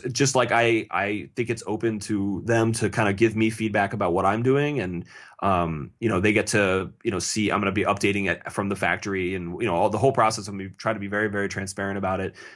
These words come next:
You know, they get to be kind of there. So it's different than any other normal, you know, retail consumer kind of scenario. So I think it seemed to me like it seemed appropriate to flip that equation a little bit and say, you know,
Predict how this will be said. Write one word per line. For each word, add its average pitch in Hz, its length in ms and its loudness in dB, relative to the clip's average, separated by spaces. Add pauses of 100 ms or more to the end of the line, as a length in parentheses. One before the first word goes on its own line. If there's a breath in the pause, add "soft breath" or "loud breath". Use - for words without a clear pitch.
(120)
You 131 80 2
know, 120 80 6
they 113 120 6
get 120 140 0
to 120 80 -6
be 113 80 -2
kind 107 180 -4
of 95 140 -6
there. 92 400 -2
So 104 140 -6
it's 101 120 -8
different 110 300 -2
than 90 320 -6
any 101 180 -4
other 95 120 -2
normal, 95 580 -2 (640)
you 120 80 6
know, 101 80 6
retail 104 560 2
consumer 101 460 0
kind 90 100 -2
of 87 60 -2
scenario. 101 520 0 (380 loud breath)
So - 140 2
I 143 40 4
think 180 200 2
it - 180 -4
seemed 175 220 2
to 147 60 0
me 165 120 6
like 117 160 0
it 117 100 -4
seemed 135 460 -8
appropriate 104 480 0
to - 100 -8
flip 175 300 -2
that 90 240 0
equation 104 400 -4
a 101 60 -4
little 95 180 -2
bit 95 140 0
and 101 100 -8
say, 98 320 0
you 95 160 -2
know, 92 260 2